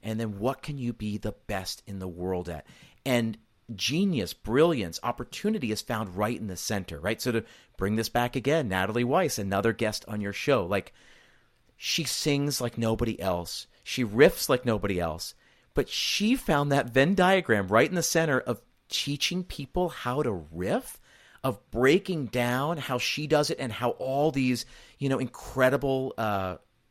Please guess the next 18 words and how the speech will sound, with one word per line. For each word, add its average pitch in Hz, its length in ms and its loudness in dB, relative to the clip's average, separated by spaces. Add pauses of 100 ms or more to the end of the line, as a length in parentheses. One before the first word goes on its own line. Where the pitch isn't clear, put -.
(120)
recording 127 500 -2
artists 147 560 -2 (100)
do 135 200 2
it. 208 200 0 (440)
Like, 147 240 0 (140)
you 151 140 -12
can't, - 460 -2
like, 143 180 -4
that's 160 360 -2
genius. 139 360 -2
Like, 127 140 0
there's 135 200 0
genius 151 720 0
at 110 200 -6
that 110 180 -4
center 110 300 -2
point. 82 380 -10
So 120 320 2